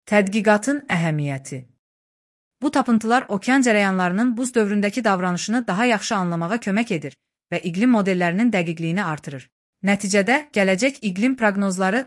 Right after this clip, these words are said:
daha etibarlı olacaq. Okean cərəyanlarının tarixi iqlim dəyişikliklərinin anlaşılmasında həlledici rol oynayır və bu tədqiqat dənizlə atmosfer arasındakı qarşılıqlı təsirin daha dərindən öyrənilməsinə zəmin yaradır.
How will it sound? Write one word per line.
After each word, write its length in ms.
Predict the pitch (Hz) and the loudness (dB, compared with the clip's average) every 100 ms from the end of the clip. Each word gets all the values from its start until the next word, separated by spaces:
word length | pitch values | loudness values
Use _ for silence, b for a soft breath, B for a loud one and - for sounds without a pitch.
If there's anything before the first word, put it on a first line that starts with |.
| - | -2
daha 220 | 180 220 | 0 0
etibarlı 500 | 196 196 165 151 156 | -2 -4 -4 -4 -4
olacaq. 380 | 143 131 135 123 _ _ _ | -8 -10 -14 -18 _ _ _
Okean 320 | 208 262 320 | -2 2 2
cərəyanlarının 600 | 285 240 226 220 214 254 269 | 4 4 4 2 2 2 2
tarixi 400 | 220 202 269 233 | 0 0 -2 -4
iqlim 200 | 190 247 220 | 0 2 4
dəyişikliklərinin 680 | 196 - 196 196 185 202 | 2 -2 -6 -2 0 -2
anlaşılmasında 760 | 196 175 170 185 175 - 180 226 240 | -2 -4 -4 -4 -4 -2 -2 -2 -2
həlledici 440 | 190 185 185 220 | -2 0 -2 0
rol 200 | 254 220 | 0 0
oynayır 340 | 160 147 135 131 _ _ _ - | -2 -4 -8 -12 _ _ _ -6
və 120 | 165 | -4
bu 100 | 240 240 | 0 0
tədqiqat 420 | 208 208 254 269 | 0 0 -2 0
dənizlə 320 | 190 214 233 202 | 0 0 -2 -4
atmosfer 360 | - 185 - 254 | -4 -6 -2 0
arasındakı 580 | 190 185 185 180 262 | 0 0 -2 -4 -4
qarşılıqlı 480 | 233 190 - 190 262 254 | -2 -2 -2 -4 -2 -2
təsirin 340 | 202 208 208 | -2 -2 -2
daha 180 | 175 226 226 | -2 0 2
dərindən 320 | 190 185 175 | 0 0 -2
öyrənilməsinə 640 | 165 160 151 151 - 233 | -4 -4 -6 -8 -2 -2
zəmin 240 | 185 170 160 | 0 -2 -4
yaradır. 320 | 135 131 131 | -6 -10 -16